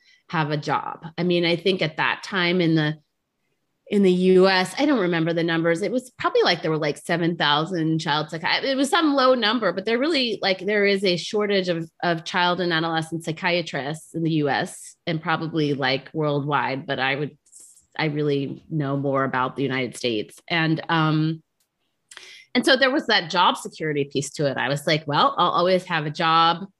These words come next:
It'll be easier to find a job." And those were the things that were on my mind. You know, I didn't come from, you know, I came from a working class family. I don't have, like, in-, inheritance. Like, my parents were not helping me out.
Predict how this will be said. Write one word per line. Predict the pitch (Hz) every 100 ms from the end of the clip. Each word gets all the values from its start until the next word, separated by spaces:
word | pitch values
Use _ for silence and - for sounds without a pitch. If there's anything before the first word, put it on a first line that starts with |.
| _ -
It'll | - 175
be | 170 -
easier | 175 180 165
to | 160
find | - 156 151 156
a | 156
job." | 165 156 156 156 151
And | 175 226
those | 311
were | 466
the | 508 -
things | 370 339
that | 277
were | 294
on | 277
my | 262
mind. | 240 185 151 - -
You | 165
know, | 165
I | 151 185
didn't | 190 226 208
come | - 160 170
from, | 170 165 156 147
you | 160
know, |
I | 156
came | 160 185
from | 185
a | 175
working | 147 160 180
class | 180 160 151
family. | - 147 143 139 147 185 208
I | 160
don't | 160 165 165 -
have, | 160 156 151 147 151
like, | 143 127 131 - - _ -
in-, | 180 156 151
inheritance. | 175 170 160 151 147 160 170 202 220 -
Like, | 160 160
my | 160
parents | 160 185 165
were | 170
not | 165 170 175
helping | 160 160 156 156
me | 151 147
out. | 143 143 139 -